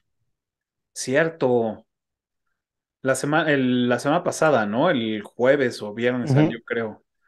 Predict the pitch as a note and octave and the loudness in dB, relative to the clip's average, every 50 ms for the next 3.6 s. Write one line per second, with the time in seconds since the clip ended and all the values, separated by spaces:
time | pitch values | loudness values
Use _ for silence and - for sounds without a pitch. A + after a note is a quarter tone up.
0 | _ _ _ _ F3+ D3 A#2+ C3+ D#3+ G3 - - _ E3 C3+ B2 F3 F3+ - - | _ _ _ _ -4 -4 -2 -2 -4 -4 -4 -4 _ -2 0 0 -2 -4 -6 -20
1 | _ _ _ _ _ _ _ _ _ _ _ _ _ _ _ - - _ _ - | _ _ _ _ _ _ _ _ _ _ _ _ _ _ _ -20 -20 _ _ -20
2 | - _ _ _ - - _ - - - A#2+ B2 C#3+ D3 C#3 C3 C3+ C3 A#2+ A2+ | -20 _ _ _ -20 -20 _ -18 -12 -10 -2 2 4 6 6 6 4 0 -2 -2
3 | G#2 A2+ A#2+ A#2+ - _ _ - - - - - | -4 -4 -6 -8 -12 _ _ -18 -18 -18 -20 -20